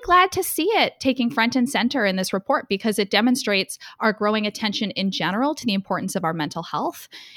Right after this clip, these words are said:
And, um, the article discusses the need for integrating climate-related mental health within training for public health professionals and practitioners such as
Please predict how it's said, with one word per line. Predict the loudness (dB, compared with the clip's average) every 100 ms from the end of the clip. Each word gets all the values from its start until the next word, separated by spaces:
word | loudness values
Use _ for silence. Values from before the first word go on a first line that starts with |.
| 4
And, | 6 8 6 2 0
um, | 0 2
the | 0
article | 0 0 0 -4
discusses | -2 -2 -2 -2
the | -2
need | -2 -2
for | -4 -6 -4
integrating | -4 -2 -2 -2 -4
climate-related | -2 0 0 -2 -2 0 -2 -4
mental | -8 -6 -4
health | -4 -4
within | -6 -8 -10
training | -6 -4 -4 -6
for | -8
public | -8 -8 -8
health | -6 -6 -6
professionals | -6 -4 0 2 2 2 -8 -20 -20 2
and | 2 4
practitioners | 0 0 -4 -4 -4 -6 -6
such | -6 -6
as | -8